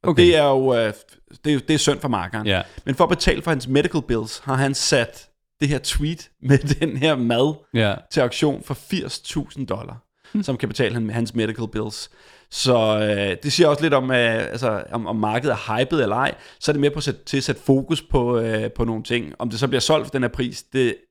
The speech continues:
Speaker 1: aner jeg ikke, og hvorfor man skulle eje det her tweet.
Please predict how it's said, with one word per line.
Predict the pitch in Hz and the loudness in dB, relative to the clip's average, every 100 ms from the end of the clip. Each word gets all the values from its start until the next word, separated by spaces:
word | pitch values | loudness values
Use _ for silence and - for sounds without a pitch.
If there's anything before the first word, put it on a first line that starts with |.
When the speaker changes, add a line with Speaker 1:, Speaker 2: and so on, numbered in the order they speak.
| 120 | -2
Speaker 1:
aner | 123 131 98 | 0 0 -2
jeg | 101 | -2
ikke, | 127 - | -6 -6
og | 117 | -6
hvorfor | 104 113 123 | -4 -4 -2
man | 117 | -4
skulle | 110 - 113 - _ _ - | -6 -10 -10 -12 _ _ -10
eje | 92 90 127 | -4 -2 -2
det | 131 123 | -2 -2
her | 117 - - | -2 -4 -10
tweet. | - 143 165 | -2 -2 -2